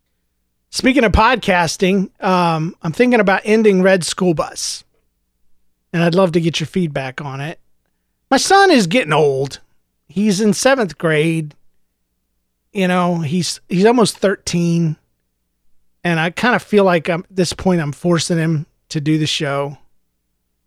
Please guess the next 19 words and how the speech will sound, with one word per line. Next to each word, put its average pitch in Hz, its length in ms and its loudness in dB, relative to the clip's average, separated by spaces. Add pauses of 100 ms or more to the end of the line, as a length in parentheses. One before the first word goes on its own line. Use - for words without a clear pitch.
(120)
And 165 120 -2
he's 165 140 -2
been 247 160 4
a 233 40 0
good 190 180 2
sport 165 360 -2
about 156 320 -2
it, - 180 -8 (100)
and 160 160 -2
he 185 120 2
likes 190 500 0 (140)
getting 160 440 -2 (360)
his 185 240 0
cut 156 400 -2 (240)
of 147 260 -6
the 156 140 -2
monthly 160 560 -2
Patreon 147 640 -2
funds. 147 560 -4